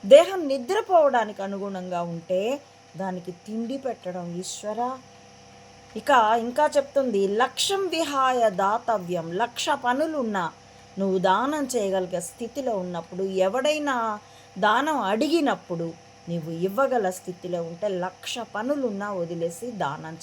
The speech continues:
చెయ్యమని చెప్తుంది శాస్త్రం. అలాగే "కోటిం త్యక్త్వా హరిం భజేత్", కోటి పనులున్నా హరిని మాత్రం భజిస్తూనే ఉండు.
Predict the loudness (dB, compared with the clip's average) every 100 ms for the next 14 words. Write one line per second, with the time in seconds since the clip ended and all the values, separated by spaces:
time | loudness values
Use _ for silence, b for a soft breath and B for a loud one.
0 | -14 -12 -12 -14 -16 -20 -20 -16 -14 -12
1 | -12 -12 -12 -12 -16 -18 B B B B
2 | -10 -4 -2 -2 -4 -8 0 2 2 -2
3 | -6 -8 -6 -8 -8 -10 -8 -6 -8 -12
4 | -10 -8 -8 -8 -10 -12 -12 -12 -14 -20
5 | B B -20 -4 2 10 10 8 0 2
6 | 2 4 4 2 0 -2 -4 -8 -20 -20
7 | -16 -8 -4 2 2 2 -2 -2 -4 -4
8 | 0 0 2 -2 -2 2 6 6 4 0
9 | -4